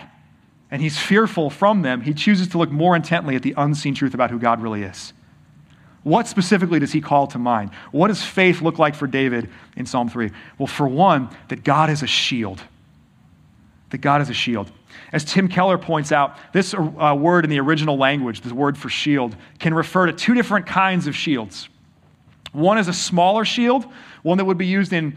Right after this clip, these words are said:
hand-to-hand combat. Uh, the other is a really big door-sized shield. So think of, like, one of the, the epic battle scenes from Lord of the Rings, like, one of the massive shields that the army kinda all holds together when they move toward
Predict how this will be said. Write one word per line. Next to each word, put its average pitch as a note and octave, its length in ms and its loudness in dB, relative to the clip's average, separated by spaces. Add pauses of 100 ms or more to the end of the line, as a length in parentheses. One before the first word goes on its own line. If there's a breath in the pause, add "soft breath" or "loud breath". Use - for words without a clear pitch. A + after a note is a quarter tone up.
(140 loud breath)
hand-to-hand F#3+ 640 0
combat. G3 520 0 (760 soft breath)
Uh, C3+ 120 -2
the E3+ 200 2
other C4 220 2
is G3+ 180 -2
a G3 60 0
really B3 540 2
big G#3+ 560 0
door-sized G#3 1120 0
shield. E3 540 0 (580 soft breath)
So - 140 -2
think G#3 220 0
of, G3 100 0
like, G3 140 4
one G3 160 2
of F#3 60 0
the, D#3 160 -6
the F3 140 -2
epic F#3 280 0
battle E3+ 300 2
scenes E3 320 -6
from D3+ 140 -6
Lord E3 200 2
of D3 40 0
the C#3 80 -2
Rings, C3 320 -2
like, B2 100 -12
one F#3+ 140 2
of F3 40 2
the D#3+ 60 0
massive F3+ 840 0
shields F3 460 2
that D3 100 -2
the D3+ 80 0
army D#3+ 240 2
kinda D#3+ 200 0
all D#3 200 2
holds D#3+ 480 -2 (340 loud breath)
together D3 400 2
when C3 140 -4
they C3+ 80 -2
move C#3 260 0
toward C3+ 440 0